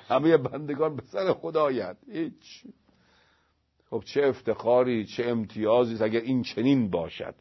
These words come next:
منتها عرض کردم، شعری گفته شده، قافیه‌اش خلاصه تنگ آمده. خب، که مولود است نه مخلوق، از یک ذات با پدر،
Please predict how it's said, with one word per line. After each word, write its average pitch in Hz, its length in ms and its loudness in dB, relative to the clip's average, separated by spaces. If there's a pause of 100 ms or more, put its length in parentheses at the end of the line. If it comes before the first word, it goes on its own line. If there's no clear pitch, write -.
منتها 131 300 0
عرض 175 140 2
کردم، 143 400 2 (340)
شعری 165 480 4
گفته 127 320 0
شده، 180 240 0
قافیه‌اش 127 500 0
خلاصه 120 300 -2
تنگ 117 320 -2
آمده. 90 680 -8 (1600)
خب، - 240 4 (720)
که 135 100 0
مولود 135 500 4
است 185 280 6
نه 151 200 4
مخلوق، 113 680 0
از 101 240 0
یک 131 220 0
ذات 151 640 6
با 110 200 2
پدر، 147 600 4